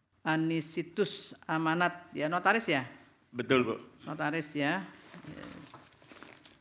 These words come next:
Speaker 1: Eh, kami sudah membaca secara lengkap permohonan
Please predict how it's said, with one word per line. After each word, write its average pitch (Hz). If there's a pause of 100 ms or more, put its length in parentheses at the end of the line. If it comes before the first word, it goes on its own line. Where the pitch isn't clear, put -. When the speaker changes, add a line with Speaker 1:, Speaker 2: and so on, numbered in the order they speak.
(340)
Speaker 1:
Eh, 160
kami 175
sudah 180
membaca 170 (240)
secara 151
lengkap 151
permohonan 151